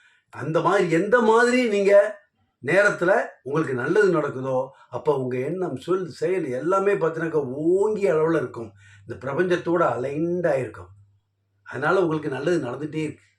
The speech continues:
அதை கொஞ்சம் கவனிங்க, அதை கூடுதலாக செய்யுங்கள். கெட்டது நடக்கும்போது உங்க எண்ணம், சொல், செயல் கவனிங்க, என்ன எதிர்மறையாவே இருக்கும். அப்ப அதை குறைச்சிக்கோங்க,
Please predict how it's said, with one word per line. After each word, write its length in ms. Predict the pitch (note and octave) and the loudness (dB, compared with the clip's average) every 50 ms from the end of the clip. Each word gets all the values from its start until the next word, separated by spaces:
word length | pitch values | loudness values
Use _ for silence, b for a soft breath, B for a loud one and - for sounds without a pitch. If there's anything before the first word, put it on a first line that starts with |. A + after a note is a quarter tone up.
| _ b b b b b b b b | _ b b b b b b b b
அதை 240 | B2 D3 D#3+ E3+ | -2 0 2 2
கொஞ்சம் 240 | D#3 D#3 D#3+ D#3 C#3+ | 2 2 0 0 0
கவனிங்க, 600 | C3 D#3+ F3+ G3+ G#3 G3 F3+ D#3+ E3 D#3 D3 - - B B B B B B | 2 2 4 4 4 2 2 4 4 4 2 2 -2 B B B B B B
அதை 320 | A#2 C#3 E3 F#3+ F#3 F#3+ | -4 0 0 0 0 -2
கூடுதலாக 680 | - - F3+ G#3 A3 A3 G#3+ G3 G3 F#3 F3+ E3+ F3 F3+ | -2 -4 0 0 2 4 4 4 6 4 4 4 2 0
செய்யுங்கள். 840 | E3 - F3+ E3 E3+ F3 E3+ E3 D#3+ E3+ E3 D#3 B2+ A2 F#2+ F#2+ - _ _ b b b b b b | 0 2 2 4 6 6 4 4 4 2 2 0 -2 -4 -10 -16 -20 _ _ b b b b b b
கெட்டது 440 | - E3+ E3+ E3 - C4 B3 A3+ G#3+ | -2 -2 -2 2 2 2 4 4 4
நடக்கும்போது 840 | F#3 F#3 G#3+ G#3 F3+ A3 G#3+ G3 F#3 F#3+ F#3 F3+ E3+ D#3+ D3 - B B B | 4 2 2 0 -2 -4 0 2 4 6 6 6 6 4 2 2 B B B
உங்க 260 | B D#3 E3+ E3+ E3 | B 0 2 2 4
எண்ணம், 340 | E3 F#3 G#3 A3 A3 G#3+ G3 | 4 2 2 4 2 2 2
சொல், 240 | D#3+ F3+ F#3+ F#3 F3 | 2 2 2 2 2
செயல் 300 | - F3 F3 F#3 F#3 F3+ C#3+ | 0 0 2 4 4 2 2
கவனிங்க, 800 | C3 C3 C3 - - D3+ D#3+ E3+ F3 F3+ F3 E3+ F#3+ G#3+ A#3+ - - _ _ _ _ _ _ _ _ _ _ _ _ _ _ _ _ _ _ _ _ _ _ _ _ _ _ _ _ _ _ _ _ _ _ _ _ _ _ _ _ _ _ - B2+ C3 - _ _ _ _ | -2 -8 -10 -4 -2 0 2 4 4 4 4 4 2 2 0 -6 -14 _ _ _ _ _ _ _ _ _ _ _ _ _ _ _ _ _ _ _ _ _ _ _ _ _ _ _ _ _ _ _ _ _ _ _ _ _ _ _ _ _ _ -20 -20 -20 -20 _ _ _ _
என்ன 440 | - B2 B2 B2 B2 B2 B2 A#2+ | -16 -12 -10 -10 -8 -8 -10 -6
எதிர்மறையாவே 600 | A#2 C3+ E3 F#3+ G#3+ A3 G#3+ G3 G3+ G3 G3 G3+ G3+ | -2 -2 0 0 2 2 2 4 4 4 6 4 4
இருக்கும். 400 | G3 F#3 D#3+ - - A#2+ G#2 G#2 | 4 2 0 0 -4 -8 -8 -8
அப்ப 220 | A2 B2+ - D3+ | -12 -10 -8 -6
அதை 140 | D3 D3 D3+ | -6 -6 -8
குறைச்சிக்கோங்க, 720 | D3 - - D#3 E3 D#3+ E3+ D#3+ E3 D3+ C3 C3+ C3 A#2 | -10 -8 -6 -6 -6 -6 -6 -6 -6 -6 -4 -4 -6 -8